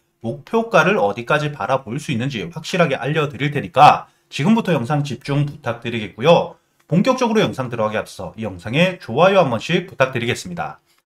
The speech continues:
우선 알테오젠, 여러분들도 알고 계시겠지만 엠에스씨아이 지수 편입에 대한 기대감이 상당히 높은 시점이고요. 머크와의 계약을 통해서 지금 주가가 반등한 이후 주가가 저점을 이렇게 두 번 확인한 이후에 횡보를 하고 있는 시점이기 때문에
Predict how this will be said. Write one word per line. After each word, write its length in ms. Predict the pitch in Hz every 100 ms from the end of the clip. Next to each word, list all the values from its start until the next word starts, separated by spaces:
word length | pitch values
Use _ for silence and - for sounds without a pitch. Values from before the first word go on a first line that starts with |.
| _ _ _ -
우선 180 | 190 233
알테오젠, 640 | 247 247 240 143 95 92
여러분들도 480 | 107 165 240 233 -
알고 300 | - 101 131
계시겠지만 720 | 98 127 143 147 101 117 87
엠에스씨아이 840 | 165 208 269 269 147 - 135 127 120
지수 400 | - 117 220 214
편입에 360 | - 226 185
대한 280 | 113 101 101
기대감이 480 | - - 151 147 107
상당히 460 | 127 135 151 156 110
높은 340 | 87 - 190
시점이고요. 760 | 160 151 127 - 135 180 - - _ _ _
머크와의 680 | 104 147 170 277 240 226 220
계약을 360 | 101 107 151 151
통해서 320 | 185 175 147
지금 200 | 117 113
주가가 440 | - - 170 156
반등한 600 | - 95 98 131 160 - 98
이후 480 | 90 95 160 - - _ _
주가가 440 | - 170 226 202 196
저점을 600 | - 110 - 220 226 214
이렇게 420 | 170 170 120 - - _ -
두 220 | 131 147
번 240 | 226 240
확인한 520 | 220 247 247 247 233
이후에 520 | 175 101 - 202 247 240
횡보를 440 | 220 220 262 185
하고 200 | 202 196
있는 140 | 143 123
시점이기 500 | - 175 160 139 139
때문에 500 | 98 95 160 90